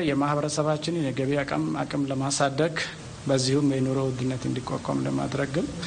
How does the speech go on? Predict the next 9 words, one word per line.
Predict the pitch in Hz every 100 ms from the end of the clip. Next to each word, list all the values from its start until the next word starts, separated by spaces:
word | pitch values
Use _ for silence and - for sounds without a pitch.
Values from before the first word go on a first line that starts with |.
| - - - -
የተሳለጠ | 135 139 135 151 156 143 147 143 139 135 139
ስራ | - 131
ለመስራት | 127 131 127 139 135
እየሞከርን | 139 131 131 127 - 135 127
ያለ | 123 123 131
ነው። | 165 170
ግን | 135
ይሄ | 143 131 139
ችግር | 135 120 135